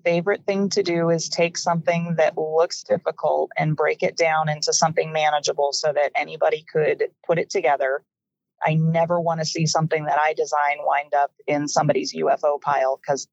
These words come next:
they got frustrated or didn't understand. So I like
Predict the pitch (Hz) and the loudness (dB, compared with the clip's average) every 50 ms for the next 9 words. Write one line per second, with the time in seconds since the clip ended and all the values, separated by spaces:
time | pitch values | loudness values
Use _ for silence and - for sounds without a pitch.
0 | - - 147 - 147 131 143 135 135 131 - 156 143 - - 143 143 139 135 135 | -14 -14 -6 -4 -2 0 0 0 -2 0 0 -2 -2 -2 -2 0 0 0 2 0
1 | 135 127 131 135 135 139 135 139 139 139 139 135 123 127 - - - 131 120 101 | 0 0 0 0 0 0 0 0 0 0 2 0 0 0 0 2 2 2 2 4
2 | 98 98 101 123 - - - - 139 135 131 131 135 _ _ _ _ _ _ _ | 0 0 0 -2 -4 -2 0 0 0 2 0 -2 -4 _ _ _ _ _ _ _
3 | _ _ _ _ _ - 143 151 156 151 147 - | _ _ _ _ _ -2 0 2 2 2 0 -2